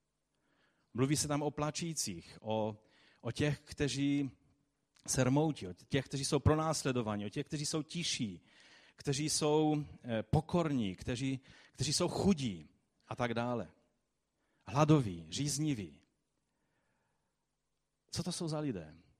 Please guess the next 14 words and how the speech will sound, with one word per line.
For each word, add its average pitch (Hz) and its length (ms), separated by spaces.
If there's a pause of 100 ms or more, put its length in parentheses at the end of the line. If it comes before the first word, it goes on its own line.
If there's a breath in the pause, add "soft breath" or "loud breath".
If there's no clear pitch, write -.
Vzpomínám 135 420
si, 135 120
když 127 120
jsme 143 180
byli 135 220
v - 240
Pakistánu, 131 880 (1080)
tak - 340
tam 147 420
kvůli 135 380
tomu, 147 320
že 135 120
je 135 120
to, 127 340